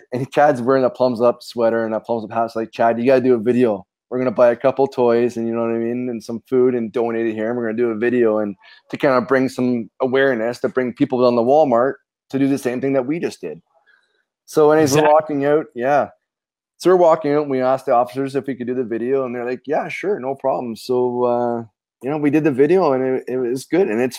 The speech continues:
Speaker 1: fun. I mean, just doing the spare the moment kind of thing like that. But
Speaker 2: That is, that is so huge. And you ought to check out, you know, if, if you wanna kinda get some, uh, you know, swipe some ideas, <laughs> you can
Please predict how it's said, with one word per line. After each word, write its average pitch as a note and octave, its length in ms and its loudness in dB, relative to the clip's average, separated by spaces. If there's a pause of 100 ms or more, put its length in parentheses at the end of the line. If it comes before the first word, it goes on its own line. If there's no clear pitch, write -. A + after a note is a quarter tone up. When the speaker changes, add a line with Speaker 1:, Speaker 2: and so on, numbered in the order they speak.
Speaker 1:
fun. D3+ 340 2
I G#2+ 60 -2
mean, A2 200 -2
just A2 160 -4
doing C3 180 2
the A2+ 80 0
spare A#2+ 320 -2
the A#2 80 -2
moment A2+ 300 -6
kind A#2 120 -6
of G#2+ 120 -8
thing A2 180 -8
like G2+ 180 -8
that. G2+ 240 -8 (960)
But G2+ 320 -4
Speaker 2:
That D#3+ 200 0
is, D#3 60 -2 (540)
that E3+ 180 0
is C#3 120 -6
so D3 300 -6
huge. A2+ 640 -14 (420)
And B2 260 -4
you D3+ 80 0
ought D#3+ 80 4
to C#3+ 80 0
check C#3+ 320 -2
out, C3 340 0
you C3+ 120 -10
know, A#2 340 -6
if, B2 140 -18
if D3 180 -18
you B2+ 80 -20
wanna C3+ 180 -6
kinda B2 220 -2
get A#2+ 180 -4
some, A#2+ 260 -4
uh, G#2 300 0 (580)
you B2 180 -12
know, G2+ 260 -6
swipe C#3 400 -2
some C3 180 -4 (140)
ideas, G#2+ 480 -4 (180)
<laughs> - 160 -14
you D3+ 80 4
can D#3 220 -2